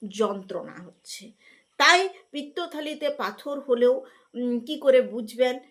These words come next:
এর লক্ষণ উপসর্গ ফার্স্টে থাকে না। আর এর ও লক্ষণ বলতে আপনার ওই পেটের ওপরের ডান সাইডের দিকে যখন ব্যথা করবে তখন কিন্তু আপনাকে বুঝতে পারে, পারবেন যে এটা হলে পিত্তথলির ব্যথা হতে পারে।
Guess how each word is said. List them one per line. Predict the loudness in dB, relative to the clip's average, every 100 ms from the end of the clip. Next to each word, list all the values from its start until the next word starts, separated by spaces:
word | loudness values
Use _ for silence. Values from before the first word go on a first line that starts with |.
| _
এর | -2 2
লক্ষণ | 2 0 -2 -2
উপসর্গ | -2 -6 -8 -6 -4
ফার্স্টে | -6 -6 -10 -10 -10
থাকে | -10 -18 -6 -4
না। | -2 -6 -8 _ _
আর | -8 -8 -4
এর | -2 0
ও | 0
লক্ষণ | 2 2 0 -4 -4
বলতে | -4 -4 -4 -2
আপনার | -2 -4 -6
ওই | -4 -4
পেটের | -6 -6 -4 -2
ওপরের | -2 0 -2 -2 -4
ডান | -4 -6
সাইডের | -6 -6 -6 -4 -6
দিকে | -8 -10 -6
যখন | -6 -6 -8
ব্যথা | -6 -8 -6 -8
করবে | -4 -2 0 0
তখন | 0 -6 -10 -12
কিন্তু | -12 -10 -8
আপনাকে | -8 -8 -10 -8
বুঝতে | -8 -10 -10 -10
পারে, | -6 -6 -6 -10 -20 _ -20 _
পারবেন | -4 -2 -2 -2 -2
যে | -4
এটা | -2 -6
হলে | -6 -6 -6
পিত্তথলির | -8 -12 -10 -10 -10 -14 -14
ব্যথা | -10 -12 -10 -8 -8
হতে | -8 -18 -18
পারে। | -14 -12 -12